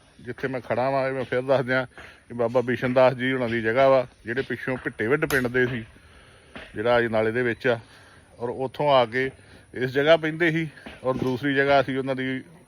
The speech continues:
ਕੱਕਾ ਕੰਡਿਆਲਾ ਪਿੰਡ ਤਰਨਤਾਰਨ ਦੇ ਲਾਗੇ, ਉਸ ਜਗ੍ਹਾ 'ਤੇ ਉਹ ਆਪਦਾ ਪੜਾਅ ਕਰਦੇ ਹੁੰਦੇ ਸੀ। ਔਰ ਇਹ ਜਗ੍ਹਾ ਜਿਹੜੀ ਆ ਜਿੱਥੇ ਅਸੀਂ ਝੌਂਪੜੀ ਬਣਾਉਣ ਲੱਗੇ, ਇੱਥੇ ਹੀ ਉਹਨਾਂ ਦਾ ਧੂੰਆਂ ਹੁੰਦਾ ਸੀ।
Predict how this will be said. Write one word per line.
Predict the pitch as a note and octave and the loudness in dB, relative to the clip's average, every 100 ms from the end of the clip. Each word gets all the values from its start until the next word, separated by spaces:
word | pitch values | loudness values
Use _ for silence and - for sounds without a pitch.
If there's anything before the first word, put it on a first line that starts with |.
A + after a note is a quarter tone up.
| _ | _
ਕੱਕਾ | E3 - C3 | -8 -2 -2
ਕੰਡਿਆਲਾ | B2+ B2 A#2 A#2 | 0 2 4 2
ਪਿੰਡ | A#2+ A#2 | -2 -4
ਤਰਨਤਾਰਨ | A#2 A2 G#2 A2 A2 | -4 -6 -4 -4 -2
ਦੇ | A2+ | -2
ਲਾਗੇ, | A2 A2 A#2+ - - - - _ _ | -2 -4 -10 -14 -20 -20 -20 _ _
ਉਸ | C3 A#2+ | -4 0
ਜਗ੍ਹਾ | B2 C3+ | 2 2
'ਤੇ | C3 | 2
ਉਹ | B2 | 2
ਆਪਦਾ | A#2 A2 | 0 0
ਪੜਾਅ | G#2 A2 G#2+ | 0 2 2
ਕਰਦੇ | G#2+ G2 A#2 | 2 -2 -4
ਹੁੰਦੇ | G#2+ F#2+ | -6 -8
ਸੀ। | G#2+ G2+ - A#2+ | -10 -16 -14 -6
ਔਰ | C#3 | -4
ਇਹ | E3 | -2
ਜਗ੍ਹਾ | D3 C#3+ D#3 | -2 -2 -2
ਜਿਹੜੀ | D3+ D3+ | -2 -2
ਆ | D3 | -4
ਜਿੱਥੇ | C#3+ - C#3 | -4 -4 -4
ਅਸੀਂ | C3+ | -2
ਝੌਂਪੜੀ | D3 C3+ A#2 | 0 0 0
ਬਣਾਉਣ | B2+ C#3+ C3+ | -2 0 0
ਲੱਗੇ, | A#2+ C#3+ C3+ | 0 -4 -4
ਇੱਥੇ | C#3+ - F3+ | -4 0 0
ਹੀ | F3 | 2
ਉਹਨਾਂ | E3+ E3+ | 0 0
ਦਾ | D#3+ | 0
ਧੂੰਆਂ | E3 A#2+ | -2 -2
ਹੁੰਦਾ | C#3 C3 B2+ | -2 0 0
ਸੀ। | A#2+ | -2